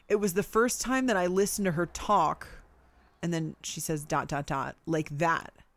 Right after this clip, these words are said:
She even got the crowd to recite with her endocannabinoid.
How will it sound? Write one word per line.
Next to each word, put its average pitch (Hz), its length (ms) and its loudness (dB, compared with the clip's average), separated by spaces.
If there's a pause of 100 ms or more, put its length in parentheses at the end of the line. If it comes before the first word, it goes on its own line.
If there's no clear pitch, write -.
(720)
She - 280 -2
even 240 360 4
got 220 260 4
the 226 80 2
crowd 208 540 4
to 196 160 2
recite 190 540 2 (320)
with 202 280 2
her 147 380 -2 (840)
endocannabinoid. 190 3000 2